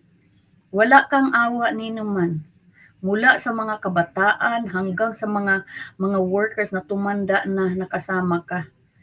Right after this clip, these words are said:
Wala ka man lang awa sa kanila. Buong buhay nila, inalay nila sa'yo.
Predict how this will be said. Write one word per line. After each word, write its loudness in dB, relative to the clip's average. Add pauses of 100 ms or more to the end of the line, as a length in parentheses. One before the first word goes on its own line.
(440)
Wala 2
ka -8
man -2
lang 0
awa 2
sa -12
kanila. -2 (1160)
Buong 0
buhay 2
nila, 0
inalay 0
nila 0
sa'yo. -8